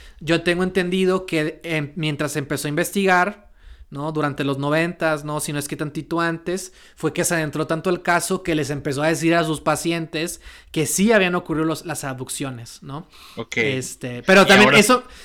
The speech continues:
Speaker 1: eso me
Speaker 2: Ajá.
Speaker 1: parece interesante porque no solo es alguien que en este, que, que, que, que tiene, que su credibilidad estaba en juego, sino que él en un
Speaker 2: Sí.
Speaker 1: principio no creía, ¿no? Hasta cierto punto, ¿no? Y luego ya cambió por completo y fue como que no, sí, estas cosas están pasando, ¿no?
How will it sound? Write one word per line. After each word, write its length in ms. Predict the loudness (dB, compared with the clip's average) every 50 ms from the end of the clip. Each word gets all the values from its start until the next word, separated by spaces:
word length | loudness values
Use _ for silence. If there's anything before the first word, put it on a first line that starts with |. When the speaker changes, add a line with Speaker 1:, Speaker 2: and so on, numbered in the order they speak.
| -20 -4 2
Speaker 1:
eso 240 | 2 4 6 6
me 60 | 6 6
Speaker 2:
Ajá. 60 | 6
Speaker 1:
parece 180 | 4 4 4
interesante 500 | 4 4 4 4 6 4 4 4 2 0
porque 240 | 0 0 -2 -2 -2
no 100 | -2 0
solo 200 | 2 2 4 4
es 100 | 4 4
alguien 260 | 4 4 4 2 0
que 80 | 0 0
en 80 | 0 0
este, 220 | -2 -4 -6 -12
que, 260 | -8 -6 -6 -6 -6
que, 320 | -8 -6 -4 -2 -2 -2 -4
que, 240 | -6 -8 -8 -6
que 140 | _ -8 -6
tiene, 300 | -4 -2 -4 -4 -4 -6 -6
que 260 | -4 -2 0 0 -2
su 180 | -2 -6 -4
credibilidad 460 | -2 0 2 2 2 2 2 2 2 2
estaba 320 | 2 2 2 2 2 2
en 60 | 0
juego, 440 | 0 0 0 2 2 2 2 0 -2 -6 -14 -18 -14 -6
sino 300 | -2 0 2 2 2 2
que 140 | 4 6 8
él 80 | 8
en 120 | 8 8 6
un 100 | 6 4
Speaker 2:
Sí. 40 |
Speaker 1:
principio 760 | 4 4 4 4 4 6 6 6 6 6 6 4 6 4 2 -2
no 220 | -2 -2 0 0 0
creía, 540 | 2 2 2 2 2 2 2 4 4 4 2
¿no? 120 | 2 0
Hasta 160 | -2 -2 -2
cierto 300 | -4 -4 -4 -4 -6 -4
punto, 360 | -4 -4 -4 -4 -6 -8 -10
¿no? 260 | -10 -10 -10 -10 -12 -14 -20 -20 -20 -10 -6
Y 100 | 0 4
luego 240 | 4 6 8 8 8
ya 220 | 8 6 4 2
cambió 380 | 2 2 2 4 2 2 0 2
por 120 | 0 -2
completo 520 | -2 -2 -4 -2 -2 -2 -2 -2 0 -2 -2
y 40 | -2
fue 140 | -2 -4
como 240 | -6 -4 -6 -6 -6
que 140 | -6 -8 -4
no, 200 | -2 0 0 0
sí, 340 | -2 -4 -6 -4 -4 -6 -6 -8
estas 240 | -10 -8 -8 -10
cosas 280 | -6 -4 -4 -4 -4 -6
están 200 | -8 -10 -10 -8
pasando, 400 | -8 -8 -8 -8 -8 -10 -10 -12
¿no? 220 | -14 -14 -16 -16